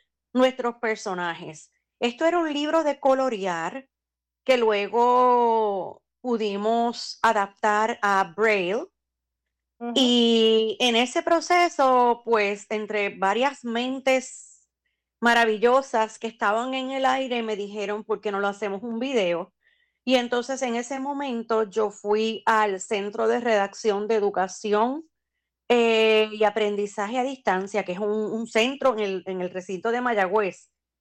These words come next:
Speaker 1: de la U P R, y ellos, yo le expliqué el sueño, yo le dije, "Esto yo lo quiero".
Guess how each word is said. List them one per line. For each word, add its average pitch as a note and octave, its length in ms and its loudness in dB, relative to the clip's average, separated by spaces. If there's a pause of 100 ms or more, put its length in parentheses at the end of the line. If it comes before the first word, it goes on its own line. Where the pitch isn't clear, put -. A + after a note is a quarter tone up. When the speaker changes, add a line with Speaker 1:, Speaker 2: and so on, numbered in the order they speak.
(120)
Speaker 1:
de G#3+ 120 2
la F3+ 140 0
U G3 100 -4
P B3 340 2
R, A3 340 -4 (380)
y A#3+ 200 4
ellos, C4 640 4
yo A#3 140 0
le A#3 80 0
expliqué D4 360 -6
el E4+ 120 -2
sueño, C4+ 500 -2
yo G#3+ 100 0
le G#3+ 120 -2
dije, G#3 180 -6
"Esto A3+ 180 -8
yo D4 140 -2
lo E4 140 -6
quiero". A#3 540 0